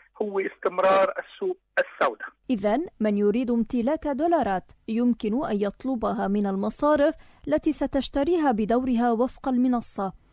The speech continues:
Speaker 2: هذه هي الآلية المتبعة في المرحلة المقبلة، ولكن هل المصارف ستلبي هذا الطلب؟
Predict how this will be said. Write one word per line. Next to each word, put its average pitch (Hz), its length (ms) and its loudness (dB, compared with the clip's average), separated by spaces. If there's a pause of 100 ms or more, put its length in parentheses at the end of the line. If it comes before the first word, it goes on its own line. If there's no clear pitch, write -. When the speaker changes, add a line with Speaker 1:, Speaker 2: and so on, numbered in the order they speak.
(120)
Speaker 2:
هذه 226 420 -2
هي 254 160 2
الآلية 233 360 0
المتبعة 277 760 2
في - 160 -6
المرحلة 190 600 -4
المقبلة، 277 600 0 (180)
ولكن 226 600 2 (260)
هل 277 200 2
المصارف 285 680 0
ستلبي 240 560 -2
هذا 233 220 0
الطلب؟ 330 460 2